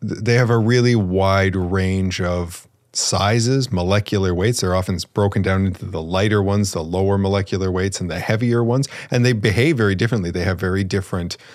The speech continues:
um, uh, hydrophobicity, or, like, the log K O W is sort of the value that's usually given, the octanol water partitioning coefficient. Basically how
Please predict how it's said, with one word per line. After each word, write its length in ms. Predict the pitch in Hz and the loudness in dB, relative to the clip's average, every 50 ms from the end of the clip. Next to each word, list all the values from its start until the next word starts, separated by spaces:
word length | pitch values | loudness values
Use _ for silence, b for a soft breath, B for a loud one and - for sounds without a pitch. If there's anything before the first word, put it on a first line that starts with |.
| B B B B B B - - | B B B B B B -14 -8
um, 520 | 104 98 90 85 82 85 85 80 78 - - - _ - | -6 -4 -4 -4 -6 -8 -8 -10 -10 -14 -16 -18 _ -12
uh, 120 | 107 90 | -12 -10
hydrophobicity, 840 | - - - 113 104 98 92 90 - 95 82 123 131 - - 127 113 | -8 -4 -2 0 0 0 -2 -4 -6 -4 -2 -2 -2 0 0 -2 0
or, 220 | 95 87 82 82 | 0 -2 -2 -4
like, 220 | 82 80 82 82 80 | -4 -6 -6 -8 -8
the 420 | - - - - - - - 82 | -10 -12 -12 -14 -14 -12 -12 -10
log 600 | 82 85 85 82 82 95 95 92 92 92 92 90 | -10 -10 -10 -8 -4 -2 0 0 0 0 -2 -4
K 240 | - - - 101 90 | -6 -2 -2 0 0
O 100 | 87 87 | 0 -2
W 400 | 87 92 87 87 98 98 98 98 | -2 -4 -4 -2 -2 -2 0 0
is 160 | 98 95 92 | -2 -2 -4
sort 180 | - 101 95 87 | -4 -4 -4 -6
of 120 | 87 90 | -6 -6
the 80 | 92 90 | -6 -6
value 500 | 80 92 85 85 87 90 95 92 92 92 | -4 -2 -2 -2 -2 -2 -2 -2 -2 -2
that's 240 | 90 95 87 - - | -4 -4 -6 -4 -6
usually 260 | 95 87 92 95 90 | -6 -6 -4 -6 -6
given, 340 | 82 92 95 95 107 107 98 | -6 -6 -6 -4 -4 -4 -4
the 280 | 85 76 - - - - | -4 -6 -8 -8 -10 -8
octanol 640 | - 92 87 - - - 90 87 85 85 82 80 B B B B B B | -8 -8 -8 -8 -10 -12 -10 -8 -6 -6 -6 -8 B B B B B B
water 460 | - 95 90 90 90 95 90 85 82 80 | -6 -4 -4 -2 -2 -2 -2 -2 -4 -6
partitioning 640 | - - - 98 92 - 107 101 - 113 104 101 | -10 -6 -6 -6 -2 -2 -2 -2 0 0 0 0
coefficient. 720 | 95 - 107 107 107 104 - 110 107 - - 113 107 101 - B B B B B B B B B B B B _ - - | 0 2 2 2 2 2 0 0 0 0 0 0 0 -2 -4 B B B B B B B B B B B B _ -2 0
Basically 420 | 127 123 113 120 101 101 104 95 | 2 2 2 2 0 0 0 -2
how 640 | 85 - 107 98 98 98 98 95 95 90 87 87 | 0 0 2 2 2 2 2 2 2 0 -2 -4